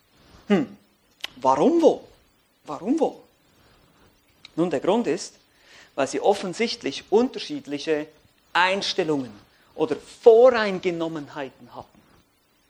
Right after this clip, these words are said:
Das Zeichen allein reicht nicht aus. Es muss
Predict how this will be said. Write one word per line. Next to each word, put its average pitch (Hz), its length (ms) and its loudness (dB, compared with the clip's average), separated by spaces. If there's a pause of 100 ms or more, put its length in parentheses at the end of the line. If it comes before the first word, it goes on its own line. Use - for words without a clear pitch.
Das - 180 -12
Zeichen 311 400 6
allein 269 600 8 (340)
reicht 156 400 -2
nicht 165 240 -14
aus. - 640 -16 (460)
Es 151 140 -18
muss 220 400 -2